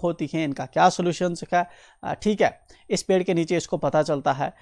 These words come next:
Then दूसरी चीज़ ये क्या करता है, इस पेड़ का नाम चेंज कर देता है। Then थर्ड चीज़ क्या करता है, थर्ड चीज़ ये, ये कर रहा है जहाँ पे कि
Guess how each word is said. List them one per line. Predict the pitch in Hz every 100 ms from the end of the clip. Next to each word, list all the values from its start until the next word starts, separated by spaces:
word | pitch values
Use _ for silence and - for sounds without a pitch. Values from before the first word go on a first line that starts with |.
| - -
Then | 143 127 180
दूसरी | 196 165 208 220
चीज़ | - 202 196 196
ये | 202
क्या | 208
करता | 196 185 190
है, | 175 202
इस | -
पेड़ | - 156
का | 160
नाम | 180 147 156
चेंज | 156 147
कर | - 143
देता | 151 135 135
है। | - - - - 202
Then | 247 -
थर्ड | - 233 262
चीज़ | 247 247
क्या | 240 202
करता | 165 147 170
है, |
थर्ड | 202 - 208
चीज़ | 196 214 185
ये, | 202
ये | 170 233
कर | 190 170
रहा | 139 151
है | 160
जहाँ | 156 139 139
पे | 175
कि | 170 254